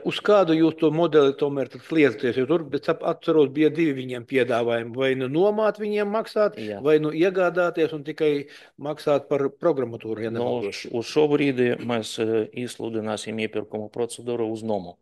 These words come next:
Speaker 2: Paskatīsim,
Speaker 1: Mhm.
Speaker 2: kā
Speaker 1: Tad
Speaker 2: būs.
Speaker 1: izlūdz-, konkurss būs uz nomu.
Speaker 2: Uz nomu un
Speaker 1: Mhm.
Speaker 2: pārvietošanu, ja nepieciešams, uz citu krustojumu, cik būs izmaksas.
Speaker 1: Nu, tas jebkurā gadījumā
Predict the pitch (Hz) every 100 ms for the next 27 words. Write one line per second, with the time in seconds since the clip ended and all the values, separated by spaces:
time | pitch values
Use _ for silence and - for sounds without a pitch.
0 | _ 110 107 110 107 110 - 98 101 _
1 | 107 127 127 - 196 175 214 196 135 -
2 | 180 240 240 190 147 196 180 156 160 131
3 | 104 92 120 131 143 107 95 - 120 139
4 | 135 165 147 147 139 127 123 120 117 113
5 | 107 104 - 107 110 98 - 104 - 123
6 | 107 - 147 165 147 135 110 - 120 104
7 | 104 - 104 92 90 - - - 143 156
8 | 165 - 135 143 151 160 147 123 147 214
9 | 214 170